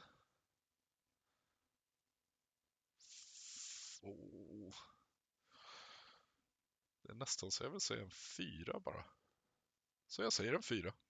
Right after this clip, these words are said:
får han. En fyra på Marcus.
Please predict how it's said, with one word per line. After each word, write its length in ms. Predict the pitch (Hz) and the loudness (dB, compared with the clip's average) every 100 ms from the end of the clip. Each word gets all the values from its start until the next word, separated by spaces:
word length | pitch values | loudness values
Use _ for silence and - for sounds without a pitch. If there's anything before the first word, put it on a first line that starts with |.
| _ _ _ - | _ _ _ -6
får 100 | - | -2
han. 100 | 92 - _ _ _ _ _ - - - _ _ - - _ - | -2 -6 _ _ _ _ _ -18 -16 -16 _ _ -20 -20 _ 2
En 260 | 254 277 | 10 10
fyra 300 | - 104 92 | 10 10 10
på 120 | - | 8
Marcus. 520 | 87 85 - 92 - | 6 6 6 2 2